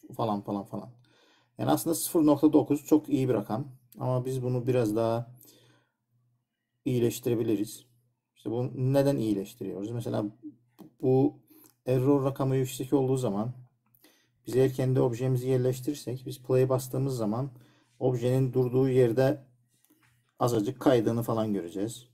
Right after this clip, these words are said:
İşte onun da bazı sebepleri olabiliyor. İşte mesela bazı trackler error,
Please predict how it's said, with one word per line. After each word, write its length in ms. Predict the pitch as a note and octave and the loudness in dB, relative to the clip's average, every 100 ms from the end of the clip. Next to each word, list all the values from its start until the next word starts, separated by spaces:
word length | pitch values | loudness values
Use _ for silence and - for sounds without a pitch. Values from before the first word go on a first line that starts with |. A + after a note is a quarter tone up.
| _ | _
İşte 300 | _ - A#2 - _ _ _ | _ -6 -4 -6 _ _ _
onun 200 | C3 B2+ | -2 0
da 80 | A#2+ | 2
bazı 240 | B2+ A#2+ | 2 2
sebepleri 400 | B2 A#2+ A#2+ B2 | 0 -2 0 0
olabiliyor. 600 | A#2+ G2 F2 F2 F#2+ B2+ C3 - _ _ | 2 0 -4 -8 -6 -8 -10 -16 _ _
İşte 160 | _ G2+ | _ -12
mesela 440 | G#2 G#2 G#2+ - _ _ _ _ | -4 -2 -4 -6 _ _ _ _
bazı 280 | A#2 A#2+ A#2+ | -2 0 0
trackler 420 | B2 A#2+ A#2+ A#2+ - - | -2 -2 0 -2 -2 -2
error, 440 | B2+ A#2 A#2+ G#2 | -2 2 0 0